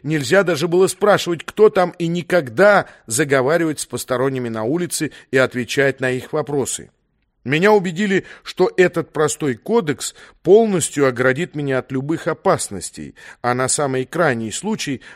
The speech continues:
оставался телефон в родительской комнате, по которому можно было набрать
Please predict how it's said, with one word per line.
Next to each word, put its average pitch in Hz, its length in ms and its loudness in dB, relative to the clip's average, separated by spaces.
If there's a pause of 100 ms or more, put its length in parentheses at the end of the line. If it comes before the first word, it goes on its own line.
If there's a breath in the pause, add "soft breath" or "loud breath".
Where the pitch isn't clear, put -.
оставался 175 680 0
телефон 156 480 -2
в 143 40 -4
родительской 143 680 -4
комнате, 123 640 -2 (280 loud breath)
по 147 100 0
которому 175 440 0
можно 165 300 -2
было 151 220 0
набрать 147 480 2